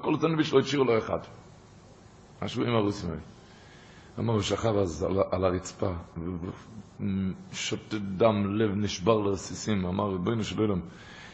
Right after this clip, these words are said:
אם רצית לקחת את הנשמה, אז היה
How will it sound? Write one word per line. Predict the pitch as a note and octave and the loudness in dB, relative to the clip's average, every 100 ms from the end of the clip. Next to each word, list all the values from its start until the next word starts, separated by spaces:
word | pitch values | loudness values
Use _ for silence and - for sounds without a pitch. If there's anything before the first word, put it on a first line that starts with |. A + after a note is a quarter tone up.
| - | -2
אם | G2+ | 2
רצית | G2+ - - | 2 2 6
לקחת | C#3+ B2+ C#3 G2+ - | 8 10 10 8 0
את | B2 | 2
הנשמה, | A2+ G#2 A2+ C3 B2+ B2+ B2+ - | 4 6 6 8 6 6 -2 -2
אז | G2+ | 2
היה | G#2+ A#2 | 8 8